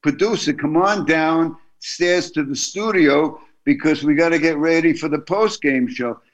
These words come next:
And I was very superstitious. I didn't wanna leave where the heck I was. I, you know, w-, we got a two-goal lead. If I leave, 'cause could cost us, uh, uh, the game. So I stayed there. And he comes back an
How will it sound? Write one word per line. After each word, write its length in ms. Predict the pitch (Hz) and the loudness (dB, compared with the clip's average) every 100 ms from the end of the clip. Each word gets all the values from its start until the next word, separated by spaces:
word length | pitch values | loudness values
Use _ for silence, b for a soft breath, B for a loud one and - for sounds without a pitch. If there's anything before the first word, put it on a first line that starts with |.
| _ | _
And 100 | 135 | -2
I 80 | 147 | 0
was 100 | 151 180 214 | 0 2 0
very 160 | 220 | 0
superstitious. 920 | 180 220 190 208 - 220 226 - 135 | -2 -4 -4 -4 -6 -2 -2 -2 -4
I 100 | 131 185 | -2 -2
didn't 220 | 233 180 | 0 0
wanna 200 | 156 135 131 | 0 0 0
leave 240 | 143 147 117 | 2 2 0
where 180 | 135 139 | 0 0
the 140 | 131 123 | 0 -2
heck 140 | 139 131 113 | -4 -4 -4
I 20 | 110 | 0
was. 240 | 131 175 147 | 0 0 -2
I, 100 | 123 - | -10 -8
you 120 | 113 120 | -4 -4
know, 100 | 120 127 120 | -2 -4 -4
w-, 140 | 127 | -6
we 80 | 117 117 | -6 -4
got 140 | 131 127 | -4 -4
a 0 | - | -4
two-goal 400 | 196 160 143 139 | -4 -2 -2 0
lead. 200 | 170 165 | 0 0
If 120 | 123 147 | 0 0
I 60 | 156 151 | 0 0
leave, 180 | 175 156 135 b b _ - | 0 -2 -8 b b _ -8
'cause 240 | 165 - - | -8 -8 -8
could 160 | 185 165 180 | -8 -4 0
cost 300 | 170 170 175 | 0 0 -4
us, 160 | 160 - | -4 0
uh, 300 | 165 151 147 139 _ _ _ _ - | 0 2 0 -4 _ _ _ _ -6
uh, 120 | 147 | -4
the 140 | 143 | -2
game. 440 | 151 156 214 220 113 82 - _ _ - | 0 0 0 0 -2 -4 -16 _ _ -4
So 60 | 143 156 | 2 2
I 20 | 156 - | 0 -2
stayed 340 | 208 247 254 | 0 0 0
there. 320 | 156 117 85 - _ _ _ _ _ | -2 -2 -4 -12 _ _ _ _ _
And 100 | 151 | -2
he 80 | 170 170 | -2 0
comes 220 | 180 147 | -4 -4
back 380 | 120 185 208 - | -2 -2 0 -2
an 120 | 151 | 0